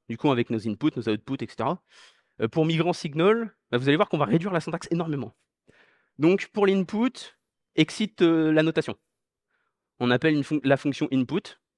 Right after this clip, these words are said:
qui est un signal en lui-même, et qui va faire tout ce que faisait le at input automatiquement. Euh, là, il va déduire automatiquement aussi en inférence de type le fait que le texte est une string.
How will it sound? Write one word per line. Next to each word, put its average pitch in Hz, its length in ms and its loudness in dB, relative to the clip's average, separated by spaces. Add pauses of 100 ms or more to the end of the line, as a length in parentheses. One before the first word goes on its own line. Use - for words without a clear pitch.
(180)
qui - 200 -4
est 143 160 0
un 165 100 0
signal 147 520 -2
en 131 100 -2
lui-même, 120 340 0 (800)
et 147 320 4
qui - 180 -10
va 123 120 -2
faire 160 280 -4
tout 202 140 -8
ce - 40 -16
que 180 120 2
faisait 151 160 2
le 156 160 0
at 147 120 0
input 151 460 -2 (240)
automatiquement. 151 420 -4 (1040)
Euh, 113 200 2
là, 143 180 2
il 156 140 0
va 147 100 2
déduire 160 400 0
automatiquement 170 560 -2
aussi 165 160 -4
en 151 80 -2
inférence 147 340 -2
de 143 120 -2
type 165 220 -8
le 139 80 -2
fait - 280 -8
que - 140 -4
le 123 160 -2
texte - 280 -6
est - 120 -6
une 120 80 -4
string. 185 340 -6